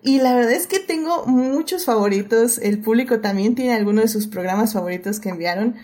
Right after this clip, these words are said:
pero a mí me gustaría saber así, ustedes, ¿cuál, cuál recuerdan así con,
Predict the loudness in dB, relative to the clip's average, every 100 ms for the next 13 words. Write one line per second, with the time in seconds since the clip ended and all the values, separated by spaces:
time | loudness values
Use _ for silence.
0 | -20 -20 -2 0 2 2 4 2 2 2
1 | 0 2 2 2 2 2 2 2 -2 -4
2 | 0 2 2 0 -6 -10 -2 0 0 -2
3 | -2 0 -2 -4 0 2 2 0 -2 -2
4 | -4 -4 -4 -6 -8